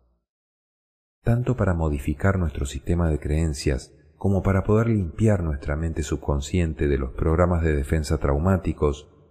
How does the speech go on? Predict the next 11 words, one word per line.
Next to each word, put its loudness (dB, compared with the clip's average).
desactivando -2
los -2
traumas, 0
necesitamos -2
recurrir 0
a -2
nuestro -4
nivel -2
de 0
comprensión 0
mental. -2